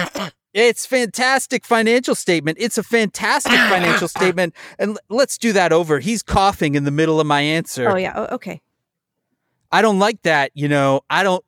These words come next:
Speaker 2: I don't like that.
Speaker 1: Your chief of staff.
Speaker 2: Yeah, but if you're gonna cough, please leave the room. You just can't, you just can't cough. Boy, oh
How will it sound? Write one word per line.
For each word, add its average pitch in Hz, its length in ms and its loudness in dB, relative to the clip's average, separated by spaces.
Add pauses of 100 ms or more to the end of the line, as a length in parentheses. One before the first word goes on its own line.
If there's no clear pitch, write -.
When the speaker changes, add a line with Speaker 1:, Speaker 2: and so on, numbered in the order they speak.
Speaker 2:
I 160 160 0
don't 165 380 0
like 160 300 0
that. 107 300 -2 (180)
Speaker 1:
Your 190 300 0
chief 185 280 -8
of 170 80 -14
staff. - 480 -8 (680)
Speaker 2:
Yeah, 160 200 2
but 156 140 0
if 165 120 -6
you're 170 100 0
gonna 220 260 0
cough, 185 420 -2
please 240 380 -6
leave 226 240 -2
the 180 100 0
room. 180 400 0 (280)
You 196 100 -4
just 226 260 -4
can't, 202 280 0 (140)
you 175 120 -6
just 311 260 -4
can't 156 360 -4
cough. 139 720 -2 (180)
Boy, 156 380 2
oh 113 140 -2